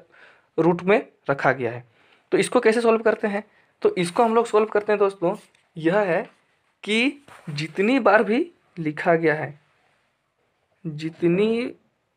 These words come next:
बार भी लिखा गया है अनंत तक, अनंत तक जितनी बार भी लिखा गया है, तो इसका जो गुणनफल होगा या तो फिर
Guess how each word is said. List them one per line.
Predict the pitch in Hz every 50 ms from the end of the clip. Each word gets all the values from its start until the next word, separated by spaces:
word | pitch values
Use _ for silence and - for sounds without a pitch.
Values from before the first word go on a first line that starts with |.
| _ _ -
बार | 156 160 147 147 151 151 160 175 185 196 220 240 - _ _ -
भी | 151 151 147 156 160 170 180 196 247 277 _ _ _ _ _ _ _ _ _ _ _ _ _ _ _ _ _ _ _ _ _ _ _ _ _ _ _ _ _ _ _ _ _ _ _ _ _ -
लिखा | 170 151 147 147 147 - - 175 165 165 196 214 - _ _ _ _ _ _ _ _ _ _ _ _ -
गया | 156 143 147 143 156 160 165
है | 180 170 160 135 127 135 139 147 _ _ _ _ _ _ _ _ _ _ _ _ _ _ _ -
अनंत | 151 151 151 165 170 175 170 175 - -
तक, | 143 139 139 -
अनंत | - 143 147 160 180 190 196
तक | 202
जितनी | 185 185 170 175 202
बार | 202 196 196
भी | 208 208
लिखा | 196 185 175 - 190
गया | 170 165 156 156
है, | 160 170 202 - _ _ _ _ _ _ - - - - - - - _ _ - - - _ _ _ - - - - _ _ _ _ _ _ _ _ _ _ _ _ _ _ _ _ _ _ _ _ _ _ _ _ _ _ _ -
तो | - 196
इसका | - 180 170 - - 247
जो | 240 233 240 240 233
गुणनफल | 190 175 170 165 170 175 175 175 233 226 220
होगा | 202 190 180 185 202 226 - _ _ _ _ _ _ _ _ _ _ _ _ _ _ _ _ _ _ _ _ _ _ _ _ _ _ _ _ _ _ _ -
या | 170 180
तो | 180 220
फिर | 208 214 214 240 -